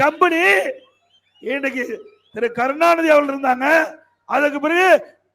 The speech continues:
திரு ஸ்டாலின் வந்திருக்கிறாரு. இப்போ உதயநிதி வர்றதுக்கு முயற்சி பண்ணிட்டு இருக்கிறாங்க. அவரை முத முத இளநிதி, திமுக இளநிதி செயலர் ஆக்குனாங்க, அப்புறம் எம் எல் ஏ ஆக்குனாங்க,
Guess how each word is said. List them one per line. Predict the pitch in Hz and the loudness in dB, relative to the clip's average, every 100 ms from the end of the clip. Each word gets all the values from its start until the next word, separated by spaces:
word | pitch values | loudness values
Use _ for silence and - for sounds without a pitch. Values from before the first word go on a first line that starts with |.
| - | -10
திரு | 220 220 | -8 -4
ஸ்டாலின் | 233 277 311 302 | -2 0 0 -2
வந்திருக்கிறாரு. | 269 262 247 247 247 311 302 - _ _ _ 294 | -4 -4 0 0 4 4 4 0 _ _ _ -10
இப்போ | 294 277 269 | -2 0 0
உதயநிதி | 294 349 359 339 320 294 277 | -2 0 0 0 -2 -2 -2
வர்றதுக்கு | 277 277 302 359 285 | -4 -6 -6 -6 -4
முயற்சி | 285 320 320 | -4 -4 -6
பண்ணிட்டு | 262 254 226 | -10 -10 -10
இருக்கிறாங்க. | 226 226 240 311 320 - _ _ _ | -8 -8 -6 -4 -4 -6 _ _ _
அவரை | - 294 277 269 | 0 0 0 0
முத | 294 302 | 0 2
முத | 311 349 381 359 - _ _ _ _ _ 196 | 8 10 10 8 -4 _ _ _ _ _ -4
இளநிதி, | 262 302 302 294 339 359 - _ _ _ _ 240 | 2 2 2 0 -2 -2 -10 _ _ _ _ -4
திமுக | 311 302 294 277 | -2 0 0 0
இளநிதி | 294 285 | -2 -4
செயலர் | 269 262 254 | -2 0 -2
ஆக்குனாங்க, | 247 240 220 196 _ _ - 240 | -2 -6 -8 -14 _ _ -8 -4
அப்புறம் | 311 294 285 | 0 2 2
எம் | 339 | 2
எல் | 370 330 | 4 4
ஏ | |
ஆக்குனாங்க, | 311 269 254 220 | 4 -2 -4 -6